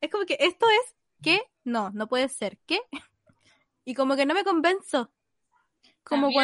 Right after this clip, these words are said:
Speaker 1: cuando
Speaker 2: es que tienes esa cultura chilena interiorizada de que nosotros no somos suficientemente buenos para nada,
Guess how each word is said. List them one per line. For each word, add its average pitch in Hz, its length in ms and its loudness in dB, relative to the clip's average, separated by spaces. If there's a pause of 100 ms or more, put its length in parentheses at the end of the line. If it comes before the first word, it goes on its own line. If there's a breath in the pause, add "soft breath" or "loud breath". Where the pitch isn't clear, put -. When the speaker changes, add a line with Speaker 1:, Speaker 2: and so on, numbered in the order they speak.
Speaker 1:
cuando 262 340 2
Speaker 2:
es 262 160 -10
que 247 140 -6
tienes 277 360 -8
esa 254 880 -4
cultura 240 580 -8
chilena 226 420 -14
interiorizada 220 720 -8
de 240 160 -10
que 220 120 -14
nosotros 226 420 -14
no 254 100 -12
somos 254 280 -12
suficientemente 226 1200 -12
buenos 247 320 -10
para 220 220 -6
nada, 214 340 -8